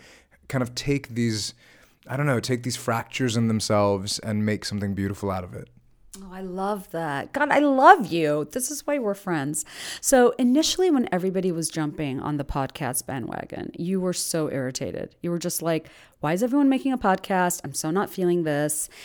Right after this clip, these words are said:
Speaker 2: And I was always like, "What is a podcast?" <laughs> But here we are a few years later, and you are now a guest on my podcast. <laughs> Tell me about,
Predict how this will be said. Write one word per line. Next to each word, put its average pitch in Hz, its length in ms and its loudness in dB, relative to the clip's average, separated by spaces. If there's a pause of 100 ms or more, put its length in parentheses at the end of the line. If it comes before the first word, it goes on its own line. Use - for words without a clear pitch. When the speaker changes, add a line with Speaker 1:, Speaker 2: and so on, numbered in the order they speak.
(180)
Speaker 2:
And 160 400 2
I 170 120 2
was 196 140 2
always 175 320 4
like, 160 280 0
"What 180 280 4
is 277 140 6
a 190 60 2
podcast?" 135 720 -2 (280)
<laughs> 349 880 4
But 247 100 8
here 277 340 6
we 320 200 6
are 208 560 12
a 202 40 -6
few 247 180 2
years 233 340 6
later, 190 680 4
and 170 340 4
you 254 300 6
are 277 120 10
now 196 200 8
a 185 40 6
guest 185 300 4
on 185 220 4
my 214 200 8
podcast. - 720 0 (1700)
<laughs> - 80 -20
Tell 403 380 2
me 466 340 -2
about, 214 760 4